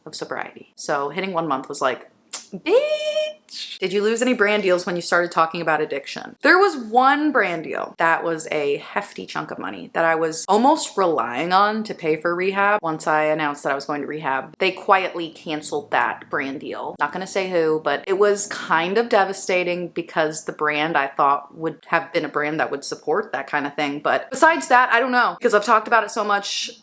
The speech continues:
uh, maybe, probably, but it is what it is. It's my life, and I'm not gonna pretend like it didn't fucking happen. I don't know.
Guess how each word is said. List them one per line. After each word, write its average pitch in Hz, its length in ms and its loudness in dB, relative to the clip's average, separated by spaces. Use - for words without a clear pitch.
uh, 175 500 4
maybe, 180 440 0
probably, 165 580 2
but 151 360 0
it 160 100 -2
is 175 180 0
what 185 120 2
it 185 80 2
is. 185 560 2
It's - 180 -4
my 170 120 2
life, 175 400 2
and 165 80 -4
I'm 160 60 -2
not 170 120 2
gonna 165 120 0
pretend 165 280 -2
like 170 120 0
it 175 60 0
didn't 175 180 2
fucking 180 240 2
happen. 180 460 -2
I 381 100 -4
don't - 20 -2
know. 349 180 -2